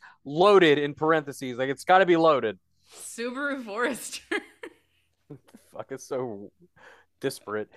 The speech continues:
Speaker 1: You are taking a walk on the beach and pick up a bag with ten thousand dollars in it.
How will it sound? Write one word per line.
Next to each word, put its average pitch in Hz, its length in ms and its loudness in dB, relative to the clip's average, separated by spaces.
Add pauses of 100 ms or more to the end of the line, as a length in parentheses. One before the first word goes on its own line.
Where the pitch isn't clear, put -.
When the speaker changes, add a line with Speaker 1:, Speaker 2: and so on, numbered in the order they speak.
(240)
Speaker 1:
You 196 140 -4
are 240 80 4
taking 262 480 -2
a 214 140 4
walk 185 340 2
on 214 140 -4
the 185 80 0
beach 151 500 -12
and 135 240 -8
pick 214 200 -4
up 226 140 -4
a 202 60 0
bag 135 480 2
with 127 180 -8
ten 117 220 -14
thousand 120 380 -4
dollars 135 340 2
in 104 100 -8
it. 101 120 -14